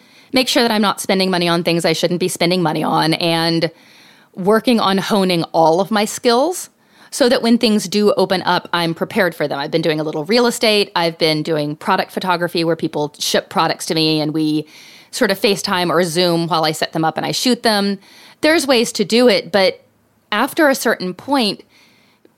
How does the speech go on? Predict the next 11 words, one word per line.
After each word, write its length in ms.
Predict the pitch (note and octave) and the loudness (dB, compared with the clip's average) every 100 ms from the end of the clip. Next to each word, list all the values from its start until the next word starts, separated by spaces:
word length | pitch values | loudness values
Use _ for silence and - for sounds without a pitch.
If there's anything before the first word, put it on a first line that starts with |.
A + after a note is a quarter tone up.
| _ | _
pivoting 480 | - B3+ C4+ C4 B3+ | -2 0 2 2 2
and 180 | F#3 G3 | 2 0
changing 380 | A#3 G#3+ A3 G3+ | 0 2 2 0
the 80 | F#3+ | 0
way 160 | F#3 | 0
that 100 | F3+ | 0
you 140 | F3 F#3 | -2 -4
do 220 | G3+ G#3 | 0 0
things 400 | G3+ F#3+ E3+ - - | 0 2 0 -2 -8
so 380 | - - A3 G3+ | -6 -2 2 2
much, 580 | E3+ D#3 A3 - - | 2 0 -2 -4 -8